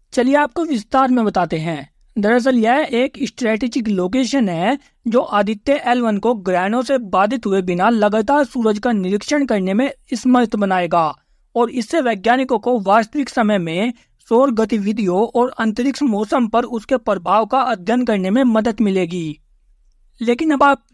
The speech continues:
सोच रहे होंगे कि ये एल वन क्या है, तो हम आपको बता दें कि एल वन बिंदु अंतरिक्ष में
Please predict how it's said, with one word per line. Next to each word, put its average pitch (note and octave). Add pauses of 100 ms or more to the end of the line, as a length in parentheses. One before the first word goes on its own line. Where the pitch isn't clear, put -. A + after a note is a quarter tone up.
(120)
सोच G3+
रहे G#3
होंगे G#3 (180)
कि B3+
ये C4
एल G3+
वन F3+
क्या F#3+
है, F3+ (300)
तो C4
हम A#3+
आपको A#3+
बता A3+
दें F#3+
कि C4+ (100)
एल B3+
वन C4+
बिंदु G#3+ (240)
अंतरिक्ष A#3
में C4+